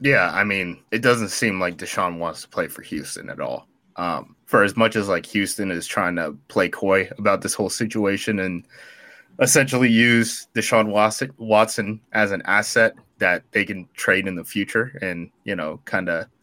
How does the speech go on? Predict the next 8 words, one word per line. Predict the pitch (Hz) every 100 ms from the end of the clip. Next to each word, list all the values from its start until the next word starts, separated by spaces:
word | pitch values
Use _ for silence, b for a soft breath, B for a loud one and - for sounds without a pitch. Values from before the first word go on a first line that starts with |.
| _ _ _ _ -
slow | - - 113 110
play | 110 110 101
this | 101 -
whole, | 110 104
like, | 87 80 -
consequences | - 143 139 - 107 - 95 -
thing, | 95 87 - -
right? | 104 107 110